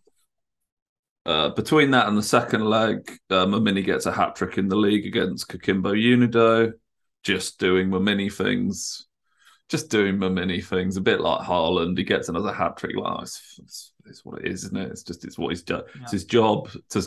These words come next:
Speaker 1: quote Roy Keane, "It's his job."
Speaker 2: Do your job.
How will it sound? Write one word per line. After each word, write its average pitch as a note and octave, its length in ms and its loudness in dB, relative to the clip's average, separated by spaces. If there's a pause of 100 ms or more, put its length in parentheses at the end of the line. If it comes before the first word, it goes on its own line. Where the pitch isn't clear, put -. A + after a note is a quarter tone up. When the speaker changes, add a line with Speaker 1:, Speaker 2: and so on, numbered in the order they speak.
(140)
Speaker 1:
quote A2 260 4
Roy F#2 200 0
Keane, G2+ 460 -2
"It's - 220 -10
his F#2+ 160 -6
job." - 400 -8
Speaker 2:
Do C#3 400 -4
your A2+ 460 -4
job. G#2 420 -14